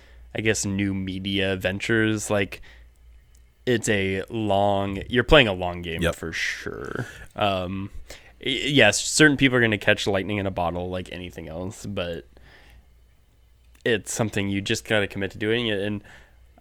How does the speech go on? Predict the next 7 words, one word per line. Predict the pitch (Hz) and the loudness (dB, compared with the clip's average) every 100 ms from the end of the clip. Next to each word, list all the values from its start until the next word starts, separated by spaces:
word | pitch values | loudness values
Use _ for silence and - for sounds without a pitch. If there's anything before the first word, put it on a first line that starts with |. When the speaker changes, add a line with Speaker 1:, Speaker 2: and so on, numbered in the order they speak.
| - | -6
Speaker 1:
um, | 95 92 92 90 90 92 95 - - - - - 262 - 113 | -2 -2 -2 -4 -6 -10 -10 -12 -12 -14 -18 -20 -18 -12 0
do | 127 170 | 2 2
things | - 175 156 117 | 4 4 4 0
because | 113 - 107 104 | -2 2 2 2
you | 98 | -2
enjoy | 95 90 82 90 | -2 -4 -8 -4
them | 101 101 | 0 0